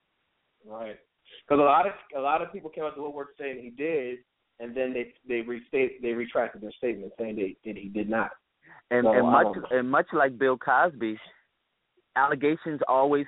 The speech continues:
Speaker 2: came out with Michael Jackson when he had something big financial on the line.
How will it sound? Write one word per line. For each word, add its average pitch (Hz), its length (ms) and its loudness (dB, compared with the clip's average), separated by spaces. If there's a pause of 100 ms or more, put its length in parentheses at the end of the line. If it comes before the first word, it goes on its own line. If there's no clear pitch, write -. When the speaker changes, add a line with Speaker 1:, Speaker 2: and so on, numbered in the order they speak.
Speaker 2:
came 135 200 -4
out 123 140 4
with 123 140 -4
Michael 123 280 -2
Jackson 120 460 0
when 107 140 -8
he 123 160 -10
had 120 260 -2
something 117 380 -4
big 110 240 -2 (100)
financial 104 640 -4
on 92 200 -8
the 92 80 -6
line. 104 240 0